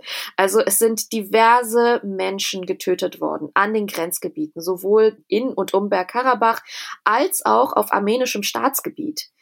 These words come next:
Es sind Menschen, darunter auch Zivilisten, entführt worden von aserbaidschanischen Streitkräften. Einige von denen werden immer noch als sogenannte Kriegsgefangene gehalten, obwohl ja eigentlich offiziell kein Krieg mehr herrscht. Und das alles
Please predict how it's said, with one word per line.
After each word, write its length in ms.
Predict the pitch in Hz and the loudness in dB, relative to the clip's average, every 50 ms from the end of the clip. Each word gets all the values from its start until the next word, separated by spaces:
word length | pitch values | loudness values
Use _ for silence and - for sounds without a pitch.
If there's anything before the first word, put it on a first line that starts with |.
| _ _ | _ _
Es 180 | 214 214 208 - | 2 2 4 4
sind 360 | - 233 233 254 240 - - - | 2 2 0 0 -4 -6 -8 -6
Menschen, 500 | 196 196 208 220 247 269 - - - 175 | -2 0 2 2 2 2 0 -2 -2 0
darunter 380 | 170 165 165 202 202 214 220 165 | 0 0 0 0 0 2 0 0
auch 100 | 170 - | 0 0
Zivilisten, 600 | - - 208 185 196 202 220 220 - - - - | -2 -2 0 0 2 2 2 2 0 -2 -4 -4
entführt 500 | 190 190 190 - - - 233 240 233 190 | -4 -4 -2 -4 0 2 2 0 2 2
worden 260 | 170 156 151 156 156 | 0 2 2 0 -2
von 400 | 156 - 180 175 175 180 175 - - - - _ _ _ | -4 -2 -2 -2 -2 -4 -6 -8 -12 -16 -18 _ _ _
aserbaidschanischen 1080 | - 170 180 180 196 180 185 170 156 190 175 185 196 196 185 - - 180 180 175 175 175 - - | -2 0 2 2 4 4 4 2 4 4 4 4 4 2 -2 -2 -4 -4 -4 -4 -4 -6 -4 -2
Streitkräften. 960 | - - - - 180 202 - - - - 170 - - - - 165 165 165 - - - - - | -4 -2 0 0 0 0 -2 -4 -6 -4 -4 -4 -6 -8 -8 -8 -8 -8 -10 -12 -16 -6 -2
Einige 320 | - 196 196 214 208 220 | 0 2 2 4 2 2
von 200 | 220 - 202 196 | 2 0 -2 0
denen 240 | 190 202 202 202 196 | 4 4 2 4 4
werden 220 | 196 190 196 196 | 2 2 2 2
immer 220 | - 208 220 233 220 | 0 2 4 4 4
noch 160 | 202 196 196 | 2 2 2
als 140 | - - - | 0 0 0
sogenannte 420 | 196 190 196 196 190 185 185 190 | 0 -2 0 -2 -2 -2 -2 -4
Kriegsgefangene 720 | - - 262 269 269 - - 240 - - 170 165 160 160 165 | -2 -2 -2 -2 0 0 -2 -2 0 -2 -4 -4 -4 -6 -4
gehalten, 480 | 165 170 160 165 160 160 165 - 175 - | -4 -2 0 0 0 -2 -2 -4 -2 -2
obwohl 380 | - - - 170 175 196 208 | -2 -2 -2 0 2 4 4
ja 120 | 214 202 185 | 6 4 4
eigentlich 480 | 175 190 185 196 196 190 196 - - | 4 2 0 -2 -4 -4 -4 -2 -2
offiziell 400 | - 190 - 196 190 - 208 196 | -2 -2 -2 -4 -4 -2 -2 -2
kein 200 | 190 196 190 185 | 0 -2 -2 -4
Krieg 240 | 180 - 208 190 - | -2 -4 -6 -4 -4
mehr 180 | 180 185 180 185 | -4 -4 -2 -2
herrscht. 400 | 214 208 175 165 - - - _ | 0 0 0 -2 -2 -6 -10 _
Und 160 | - 214 214 | -6 -2 -2
das 120 | 220 220 - | -2 0 2
alles 520 | - 220 262 269 277 294 - - - - | 0 2 4 4 4 4 2 -2 -4 -6